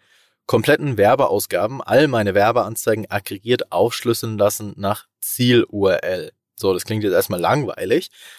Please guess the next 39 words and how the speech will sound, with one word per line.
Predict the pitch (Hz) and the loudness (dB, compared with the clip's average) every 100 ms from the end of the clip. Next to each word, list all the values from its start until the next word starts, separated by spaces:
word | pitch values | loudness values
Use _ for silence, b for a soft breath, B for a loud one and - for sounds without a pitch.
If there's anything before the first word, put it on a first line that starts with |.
| B - | B -4
ähm, | 101 98 - | 0 0 -2
aber | 110 165 117 127 | 0 2 4 4
das | - 98 | 0 -2
hat | - | -4
einen | 107 | -6
extrem | 92 107 | -8 -8
großen | 104 95 98 | -6 -8 0
Mehrwert, | 127 131 123 | 2 2 2
weil | 101 | 2
ich | - | 0
kann | - 110 | -2 -4
auf | 110 | -4
einen | - 131 | -8 -10
Blick | 131 98 | -8 -10
sehen, | - 90 101 170 214 b b b | -10 -4 2 2 0 b b b
schau | 120 | 0
mal, | 151 156 | 4 4
wohin | 113 110 | 4 2
fließt | 107 - 131 220 - | 0 -4 -4 -4 -6
eigentlich | 95 92 | -8 -10
ein | 92 | -4
Großteil | 98 98 - 101 | -2 0 0 0
meines | 98 107 | 0 -4
Budgets | - - 120 - | -8 -2 -2 -2
und | 107 | -8
ist | - - | -10 -4
das | 131 - | -2 -4
überhaupt | 110 110 120 - | -6 -4 -4 -4
das | - | -8
richtige | 107 - 101 101 | -10 -12 -12 -10
Ziel, | - 147 | -2 0
was | 98 - | 0 -2
aktuell | 120 120 - 110 131 151 | -4 -6 -4 2 2 2
vielleicht | 107 101 98 | -2 -6 -6
auch | - 107 | -6 -4
am | 98 | -2
besten | 104 107 - 107 | 0 -2 -6 -10
konvertiert? | 107 98 95 - 131 117 | -10 -8 -10 -2 0 0
Oder | 101 101 | 0 0